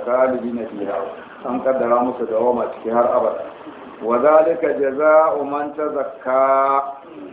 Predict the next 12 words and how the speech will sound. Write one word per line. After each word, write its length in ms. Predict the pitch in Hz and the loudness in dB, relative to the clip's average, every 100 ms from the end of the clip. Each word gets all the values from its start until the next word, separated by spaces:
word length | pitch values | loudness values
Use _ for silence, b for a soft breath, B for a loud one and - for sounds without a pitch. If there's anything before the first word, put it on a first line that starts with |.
| - | -4
wannan 400 | 131 151 147 135 - | -2 -2 -4 -6 -6
shine 320 | 147 143 135 | -4 -2 -2
sakamakon 580 | 135 131 135 131 139 139 | -2 -2 -2 0 0 -2
duk 80 | 139 143 | 0 0
wanda 240 | 143 135 | 0 -2
ya 60 | 127 | -2
tsarkaka 420 | 131 127 131 127 | -4 -4 -2 -2
Fir'auna 380 | 123 123 127 123 | -2 -2 -2 -2
ba 240 | 123 117 | -2 -2
azabarka 400 | 117 127 113 - | -2 -4 -4 -6
ba. 140 | 107 104 - - - - 160 - 214 202 - - - - - 175 175 - - 175 - - - - - 294 - - - - - - - - - - - - - | -8 -8 -12 -20 -20 -20 -18 -12 -8 -8 -10 -20 -20 -20 -16 -16 -16 -20 -20 -20 -20 -20 -20 -20 -20 -20 -20 -20 -20 -20 -20 -20 -20 -20 -20 -20 -20 -20 -8
Kun 140 | 127 | -4